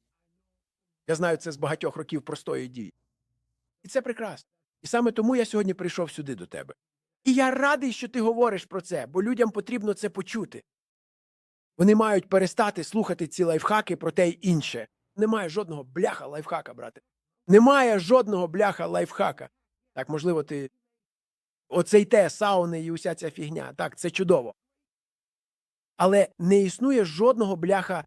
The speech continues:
лайфхака, щоб виростити цю річ. Як ти це вирощуєш? Роби це і роби, і роби, і роби. Ось у чому вся хитрість.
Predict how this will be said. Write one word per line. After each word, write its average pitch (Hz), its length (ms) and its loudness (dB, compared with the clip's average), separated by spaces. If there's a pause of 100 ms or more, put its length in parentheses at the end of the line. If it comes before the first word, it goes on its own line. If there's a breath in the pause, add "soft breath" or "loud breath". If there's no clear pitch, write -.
лайфхака, 196 840 2
щоб 151 300 -2
виростити 196 640 0
цю 185 200 -4
річ. 175 300 -6 (320)
Як 190 200 0
ти 226 80 -2
це 190 140 -4
вирощуєш? 151 520 -6 (840)
Роби 156 260 8
це - 160 -2
і 151 60 0
роби, 151 280 0
і 147 80 -4
роби, 143 260 -4
і 143 100 -10
роби. 135 300 -12 (720)
Ось 214 180 2
у - 60 -8
чому 208 220 2
вся 170 180 -2
хитрість. - 420 -6